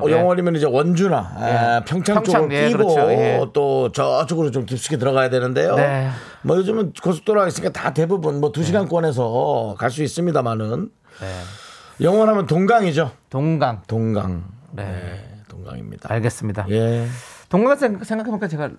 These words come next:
Speaker 2: 래프팅을 한 기억이 있네요.
Speaker 1: 동강.
Speaker 2: 예.
Speaker 1: 네, 제 친구도 래프팅을 하다가
Speaker 2: 네.
Speaker 1: 접었어요.
Speaker 2: 예, 접었죠?
Speaker 1: 예, 장사가 안 되니까요.
Speaker 2: 예.
Speaker 1: 예. 한참 됐어요.
Speaker 2: 알겠습니다.
Speaker 1: 예,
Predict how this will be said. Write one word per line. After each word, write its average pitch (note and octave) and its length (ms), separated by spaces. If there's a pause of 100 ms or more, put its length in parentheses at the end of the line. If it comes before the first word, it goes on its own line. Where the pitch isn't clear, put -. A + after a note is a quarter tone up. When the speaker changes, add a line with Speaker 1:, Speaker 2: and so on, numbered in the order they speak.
Speaker 2:
래프팅을 F#3 400
한 F#3+ 100
기억이 B2 240
있네요. G2 280 (260)
Speaker 1:
동강. D3+ 460
Speaker 2:
예. A2+ 240
Speaker 1:
네, B2+ 240
제 C#3+ 340
친구도 D#3 340
래프팅을 C3+ 720 (280)
하다가 B2 420
Speaker 2:
네. - 20
Speaker 1:
접었어요. C#3 640
Speaker 2:
예, A2+ 260
접었죠? A#2 300
Speaker 1:
예, D#3 40 (280)
장사가 E3+ 320
안 B2+ 80
되니까요. A#2+ 440
Speaker 2:
예. G#2 360
Speaker 1:
예. A2 220 (160)
한참 A3 260
됐어요. A2+ 320 (340)
Speaker 2:
알겠습니다. A2 480
Speaker 1:
예, A2+ 120